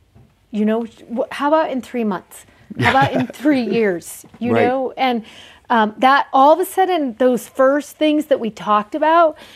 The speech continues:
Speaker 1: in fact, let's just go back there. I know we can do this faster, so what do you want me to do? <laughs> Um,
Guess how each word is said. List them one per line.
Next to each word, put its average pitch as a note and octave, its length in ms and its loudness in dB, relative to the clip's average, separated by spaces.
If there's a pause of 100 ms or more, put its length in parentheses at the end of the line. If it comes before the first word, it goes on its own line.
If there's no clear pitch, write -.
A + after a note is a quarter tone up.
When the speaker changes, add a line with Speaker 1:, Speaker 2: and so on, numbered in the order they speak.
(220)
Speaker 1:
in A3+ 80 -14
fact, B3+ 260 -2
let's C#4 200 -2
just - 180 -12
go C4 160 2
back F#3+ 320 0
there. F3+ 240 -8 (340)
I A#3+ 120 -2
know A#3+ 300 0 (160)
we A3+ 140 -2
can G#3+ 140 -6
do G3 80 -2
this F3 200 -8
faster, - 400 -16
so - 200 -12
what G3 200 -8
do - 80 -10
you F#3+ 40 -6
want E3+ 140 -6
me E3+ 60 -10
to - 80 -18
do? - 180 -18 (300)
<laughs> - 760 -2 (1120)
Um, B3 460 0